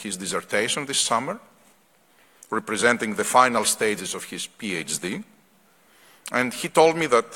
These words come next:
his studies will allow him to help patients like himself.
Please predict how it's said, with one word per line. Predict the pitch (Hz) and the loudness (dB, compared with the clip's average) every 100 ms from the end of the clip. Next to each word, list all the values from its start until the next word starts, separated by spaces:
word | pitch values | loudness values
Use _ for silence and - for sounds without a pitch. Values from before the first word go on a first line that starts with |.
| - | -6
his | - | -2
studies | - 120 123 120 | 4 6 6 4
will | 107 104 | 2 4
allow | 107 123 | 6 6
him | 117 - 131 | 4 -2 -8
to | - | -6
help | - 120 117 - - _ _ _ - | 2 4 4 -4 -20 _ _ _ 0
patients | 151 143 - 101 131 - - - | 2 4 4 2 -6 -10 -10 -4
like | 95 92 - | 0 0 0
himself. | 87 - - - - | -8 -6 -6 -10 -18